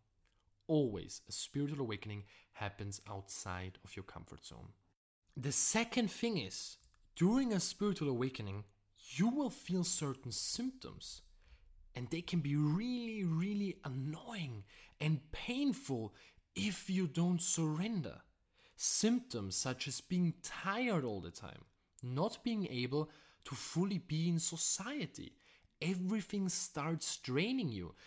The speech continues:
You start picking up certain energies. They remain stuck inside you. You don't really know what are your thoughts, what are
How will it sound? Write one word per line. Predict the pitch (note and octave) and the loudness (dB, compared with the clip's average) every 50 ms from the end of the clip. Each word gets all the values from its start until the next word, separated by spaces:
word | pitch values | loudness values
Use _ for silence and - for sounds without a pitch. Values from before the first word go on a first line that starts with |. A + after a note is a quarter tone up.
| - - - | -20 -12 -6
You | - C#3 C3+ | -2 0 0
start | - - E3+ E3+ D#3+ - - - | 0 2 2 2 0 0 -2 -2
picking | - A#3 A#3 - A#3 G#3 F3+ | 0 0 0 0 -2 0 0
up | F3+ F3+ F3+ | 0 0 0
certain | - - F3+ E3 D3+ - - D3 - - - | 0 2 2 2 0 0 -2 -4 -4 -2 -2
energies. | G3+ B3 C4+ A3 E3 A2+ A2+ A2 G#2 F#2+ - - - - - - - - - | 0 2 2 2 2 0 0 -2 -2 -2 -4 -6 -8 -18 -20 -20 -20 -10 -4
They | - C3 C#3+ | 0 2 2
remain | D3+ D#3+ D#3 D#3 D3+ D3 D3 C#3+ | 4 4 4 4 4 2 2 2
stuck | - - - - F3+ F3+ F3+ - | 0 0 -2 -2 -4 -4 -4 0
inside | F3+ E3 D#3+ - - - G3 F3 F3+ F#3 F3+ D#3 E3+ | 0 2 2 2 0 0 0 0 0 0 0 2 2
you. | F3 | 2
You | E3+ D#3+ D#3 | 4 2 2
don't | C3+ E3 F3 F#3 F#3 | 2 2 2 2 2
really | F#3+ G3 F#3 F3 | 2 4 4 6
know | E3 D#3+ E3+ F3 E3 D#3+ - - - _ _ _ _ _ _ _ _ _ - | 6 6 6 6 4 2 0 -4 -20 _ _ _ _ _ _ _ _ _ -2
what | C#3 C3+ C3+ C3+ | 0 2 2 2
are | C3+ | 2
your | C3 B2+ B2+ D3+ E3+ F#3+ F3+ | 2 2 4 4 4 4 2
thoughts, | - - - F3+ F3 F3 E3 - - | 0 -2 0 2 2 2 0 0 -2
what | D3 C#3+ C#3+ | -2 0 0
are | C#3 C3+ - | 0 -2 -4